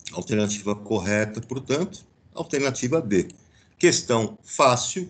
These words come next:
questão que não pode errar, questão que você não precisava ter todo aquele domínio de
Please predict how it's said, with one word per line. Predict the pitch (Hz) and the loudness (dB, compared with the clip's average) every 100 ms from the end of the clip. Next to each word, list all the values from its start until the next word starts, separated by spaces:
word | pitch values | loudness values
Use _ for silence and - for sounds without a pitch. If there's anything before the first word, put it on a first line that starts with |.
| - | -4
questão | 143 - 139 117 107 - | -6 -4 -4 -4 -6 -8
que | 151 | -6
não | 135 113 104 | -2 -2 -4
pode | - 151 147 120 | -4 -4 0 0
errar, | 90 95 127 - - - - - _ | 2 0 0 -2 -18 -20 -20 -20 _
questão | 151 139 135 131 | -6 -4 -4 -4
que | 123 127 113 - - - _ | -2 -4 -6 -10 -20 -20 _
você | 107 110 139 | -8 -4 0
não | 131 110 | 0 -2
precisava | - 113 - 110 120 113 | -6 -8 -4 -2 0 0
ter | 101 110 | -2 -4
todo | - 143 151 110 | 2 4 4 2
aquele | 107 123 113 | -2 -2 0
domínio | 107 101 110 113 107 101 | 2 4 4 4 2 0
de | 101 | -4